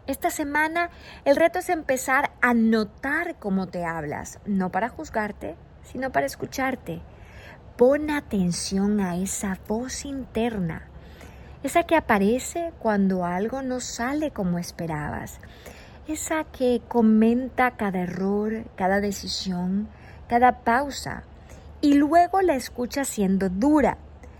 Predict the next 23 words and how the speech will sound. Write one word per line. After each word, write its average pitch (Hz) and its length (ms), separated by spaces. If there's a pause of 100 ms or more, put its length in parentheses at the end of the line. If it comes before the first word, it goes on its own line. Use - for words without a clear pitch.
(100)
Pregúntate 330 480
algo 330 200
simple, 370 560
o - 60
sea, 233 160
¿le 269 180
hablaría 262 840
así 302 340
a 226 180
alguien 254 380 (340)
que 220 140
quiero? 226 680 (180)
Y 302 100
si 349 100
la 320 80
respuesta 339 480
es 247 100
no, 226 220
pues 240 160
intenta 208 400
cambiar 214 380
el 240 140
tono. 233 520